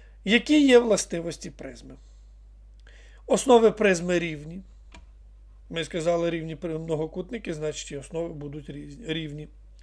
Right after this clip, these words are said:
Основи призми лежать у паралельних площинах. Це обов'язково.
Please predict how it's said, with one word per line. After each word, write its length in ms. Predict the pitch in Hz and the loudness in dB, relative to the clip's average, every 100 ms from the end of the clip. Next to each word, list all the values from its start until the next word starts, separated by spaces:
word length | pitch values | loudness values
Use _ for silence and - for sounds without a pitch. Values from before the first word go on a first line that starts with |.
| - - - - - - | -20 -20 -20 -20 -14 2
Основи 460 | 208 - 262 262 | 2 6 8 8
призми 460 | 240 254 262 214 240 | 6 6 6 6 4
лежать 380 | 226 202 220 233 | 6 8 6 4
у 60 | |
паралельних 580 | 185 208 202 202 196 185 | 6 10 10 8 4 0
площинах. 640 | - 190 - - 160 170 | -6 -8 -6 -6 -6 -8
Це 240 | - 185 190 | -2 0 2
обов'язково. 1300 | 208 196 165 170 156 156 151 - - 156 147 147 156 | 6 6 6 2 2 0 -2 -4 -4 -2 -2 -4 -10